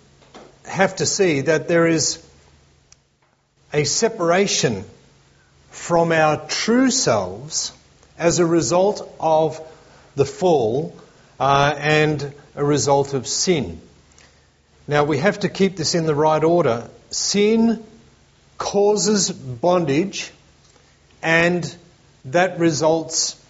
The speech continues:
uh, in consequences out of that bondage.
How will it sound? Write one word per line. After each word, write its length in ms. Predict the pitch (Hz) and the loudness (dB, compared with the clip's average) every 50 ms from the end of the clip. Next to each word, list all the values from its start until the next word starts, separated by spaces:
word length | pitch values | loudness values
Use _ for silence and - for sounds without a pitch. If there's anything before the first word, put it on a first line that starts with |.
| _ _ _ _ - - - | _ _ _ _ -16 -6 -2
uh, 520 | 143 143 143 143 143 143 139 139 143 139 - | 2 2 4 4 4 2 2 0 -2 -4 -6
in 480 | - 160 151 151 151 151 151 147 139 135 - - - - - - _ _ _ _ - | -6 -2 -2 0 0 0 -2 -2 -6 -8 -12 -18 -20 -20 -20 -20 _ _ _ _ -12
consequences 960 | - - 214 - 226 - - - - 151 143 139 139 - 143 143 - 156 - | -4 0 0 0 2 0 -2 -4 0 2 2 2 2 0 -2 -2 -2 -4 -6
out 240 | - 165 180 196 196 | -4 0 2 2 2
of 120 | 185 139 | 2 0
that 260 | 160 147 143 143 143 147 | 2 0 0 0 0 0
bondage. 580 | 190 220 226 180 131 95 92 - - - - | 0 0 0 0 -4 -6 -8 -10 -14 -16 -16